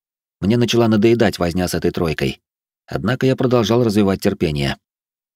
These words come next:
Даже показал им слизня. Эльда уже высказала мне несколько ласковых слов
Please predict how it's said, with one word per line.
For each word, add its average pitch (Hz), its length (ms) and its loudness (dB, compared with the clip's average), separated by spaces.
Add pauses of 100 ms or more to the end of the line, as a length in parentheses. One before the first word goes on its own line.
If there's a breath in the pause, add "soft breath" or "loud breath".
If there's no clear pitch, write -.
Даже 120 320 -2
показал 120 420 0
им 120 80 0
слизня. 76 480 -2 (600)
Эльда 120 260 2
уже 110 220 2
высказала 90 460 0
мне 92 180 -2
несколько 95 400 -2
ласковых 90 440 -2
слов 107 300 -2